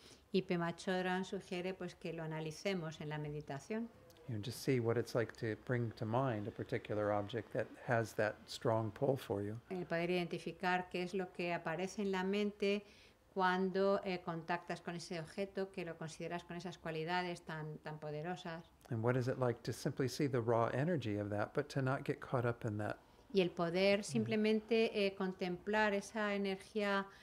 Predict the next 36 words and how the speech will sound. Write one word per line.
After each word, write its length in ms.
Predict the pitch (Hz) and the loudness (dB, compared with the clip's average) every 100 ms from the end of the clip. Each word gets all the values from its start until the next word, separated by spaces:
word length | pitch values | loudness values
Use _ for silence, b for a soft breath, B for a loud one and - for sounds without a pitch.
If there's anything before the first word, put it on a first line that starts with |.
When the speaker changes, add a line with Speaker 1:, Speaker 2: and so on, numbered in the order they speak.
| B B | B B
Speaker 1:
eh, 160 | - 202 | -4 -2
que 120 | 208 | -2
se 200 | 196 214 | -4 0
ha 80 | 190 | 2
despertado, 880 | 190 190 - 196 180 - 208 208 196 | 2 -2 -4 -2 -2 0 2 2 0
que 60 | 180 | -4
se 120 | 202 | -2
ha 20 | |
desatado, 800 | 190 190 190 185 208 202 202 202 | -2 -2 -4 -4 0 0 0 -2
pero 240 | 214 208 220 | 0 0 0
sin, 480 | - - 233 254 - | -6 -2 0 0 -2
eh, 520 | 220 208 196 190 190 190 | 0 4 4 6 4 2
o 40 | |
sea, 220 | - 185 | 0 -2
na-, 120 | 175 - 190 - | -2 -4 -10 -8
contemplarla 600 | 185 180 180 220 240 262 | -8 -4 -4 -2 -2 -4
esa, 260 | 269 269 269 B B - | -4 -4 -6 B B -2
pero 160 | 220 | 2
sin 200 | 214 214 | 2 0
engancharte 960 | 180 180 175 170 156 - 208 202 - 156 | -2 -2 -2 -2 -6 -4 -2 -2 -4 -6
realmente 500 | 170 165 165 165 175 | -4 -4 -4 -6 -4
al 120 | 156 | -4
objeto. 440 | 151 - 147 - 147 127 127 123 - _ - | -6 -8 -10 -8 -8 -8 -10 -12 -18 _ -6
Speaker 2:
Yeah. 100 | 117 | -4
And 200 | 107 113 - _ - | -4 -6 -12 _ 0
over 280 | 123 117 | 2 2
time, 380 | 113 139 127 117 | 0 0 0 2
this 180 | 110 - | -2 -4
becomes, 560 | 127 - 113 104 101 180 | -6 -4 -4 -4 -8 -8
uh, 340 | 143 113 113 | -6 -4 -4
stronger 500 | 120 - 143 127 117 | -2 2 4 4 2
in 100 | 104 | 2
our 100 | 104 | 0
minds, 380 | 101 101 101 - | 0 -2 -4 -6
this 180 | - - | -6 -2
awareness. 600 | 107 107 104 110 - | 0 0 0 -6 -12